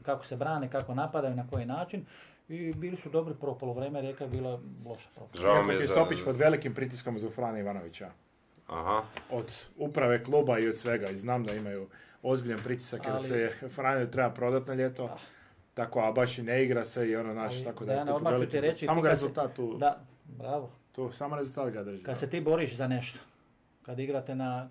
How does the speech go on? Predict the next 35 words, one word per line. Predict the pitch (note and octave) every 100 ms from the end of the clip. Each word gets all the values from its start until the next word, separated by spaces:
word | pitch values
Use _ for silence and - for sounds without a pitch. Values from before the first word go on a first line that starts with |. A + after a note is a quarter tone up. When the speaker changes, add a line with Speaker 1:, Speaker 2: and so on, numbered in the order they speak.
| -
Speaker 1:
Kegliću | - C#3 A#2 - B2
ili |
bilo | A#2 C#3
gdje | B2+ C3+
igraš, | C3+ A2+ -
kad | A#2 A#2
igraš | B2+ B2+ B2
neki | C3 B2+
turnir, | C3+ C#3+ C3 -
kad | A2+
se | -
boriš | A#2+ C3+ C#3
za | C3
prvaka | B2+ B2+ B2+ C#3 - -
u | B2
košarci, | C#3 D3 C#3+ - B2+
vaterpolu, | C3 C#3 C3 - G#2 - - - _
pa | A#2+
sada | C3 C#3 C#3
u |
nogometu, | C3+ D3 A#2 G#2 - - - - - -
onda, | B2+ E3 C#3+ G#2+ - -
ovo | C3+ C#3+
što | C3+ C3+
ti | D#3
govoriš, | C#3+ D#3 D3+ -
ja | C#3+
te | C#3+
razumijem | C3+ B2+ C#3+ D#3 C3
da | C3
Ivanović | B2+ C3+ D3 B2+
možda | C3 C3+ C#3+
neki | C#3+ C#3+
projekt | C3 C#3 C#3+
bio | B2 C3+ C#3+ B2